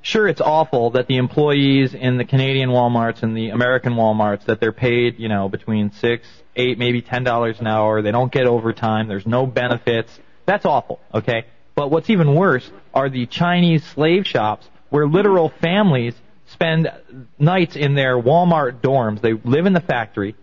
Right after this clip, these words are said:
They're charged rent from the factory. And even if they decide not to live there, they still have to pay for that room. I think it's something like half the cost. I believe l-, when I watched it back in two thousand five, two thousand four, they were paying, they were being paid something like thirty-five cents an hour,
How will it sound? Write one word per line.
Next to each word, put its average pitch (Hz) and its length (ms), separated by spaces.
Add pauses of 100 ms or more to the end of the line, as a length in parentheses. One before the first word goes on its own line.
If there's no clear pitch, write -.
(140)
They're 135 100
charged 135 380
rent 135 320
from 139 180
the 110 60
factory. 101 540 (180)
And 135 120
even 190 140
if 196 100
they 170 100
decide 151 340
not 139 240
to 147 60
live 151 180
there, 120 100
they 123 120
still 156 180
have 151 180
to 110 60
pay 151 240
for 143 140
that 123 220
room. 135 300 (160)
I 117 80
think 139 160
it's - 80
something 135 240
like 117 160
half 135 240
the - 80
cost. 131 260 (220)
I 131 60
believe 180 260 (340)
l-, 131 140
when 151 160
I 143 60
watched 135 400
it 120 100
back 120 220
in 113 100
two 127 140
thousand 117 400
five, 113 260
two 117 80
thousand 104 400
four, 117 260 (280)
they 143 100
were 147 120
paying, 147 500 (200)
they 185 60
were 190 80
being 180 160
paid 151 240
something 135 160
like 120 160
thirty-five 139 440
cents 131 240
an 120 40
hour, 113 400